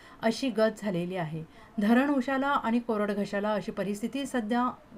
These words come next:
होत आहे. त्यामुळे वंचित बहुजन युवा आघाडी एक हात मदतीचा म्हणून करमाळा नगर परिषदेसाठी आर्थिक निधी उपलब्ध करण्याकरिता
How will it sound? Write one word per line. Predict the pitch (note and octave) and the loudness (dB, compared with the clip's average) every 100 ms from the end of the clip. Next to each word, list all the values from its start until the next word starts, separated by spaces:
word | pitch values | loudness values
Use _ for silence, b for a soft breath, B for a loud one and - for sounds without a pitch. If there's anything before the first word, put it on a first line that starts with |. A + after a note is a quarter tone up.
| - - - - - | -18 -18 -20 -14 -6
होत | F#3 G3+ | -2 0
आहे. | G#3 F3 A3 B3+ - B B B B - | 0 -2 -4 -6 -10 B B B B 4
त्यामुळे | C4 D4 | 6 8
वंचित | C#4 B3 D#4 | 8 6 6
बहुजन | C4+ B3+ B3 D4 | 4 2 4 2
युवा | C#4+ C4 | 2 4
आघाडी | C4 B3 B3+ C4 B3 | 4 4 2 2 0
एक | A3+ B3 A#3 | 0 0 2
हात | A#3+ | 0
मदतीचा | A3+ G#3+ B3+ C4+ C#4+ | 2 0 0 0 0
म्हणून | C4 C4+ C4+ | 2 2 0
करमाळा | B3 A3 A3 A3+ | 2 2 4 4
नगर | A3+ G#3 A3 | 2 0 -2
परिषदेसाठी | G#3+ G#3 G3+ A3 G#3 G#3+ A3 | -2 -2 -2 -2 -2 -4 -4
आर्थिक | A3 - A#3 A#3 B3+ | -2 0 0 -2 -2
निधी | A#3 G#3 | -2 0
उपलब्ध | G#3 G3+ F#3+ F#3 | -4 -4 -4 -2
करण्याकरिता | G3 F3+ F3+ F3+ F3 F3 A3 | -4 -4 -4 -4 -6 -2 -2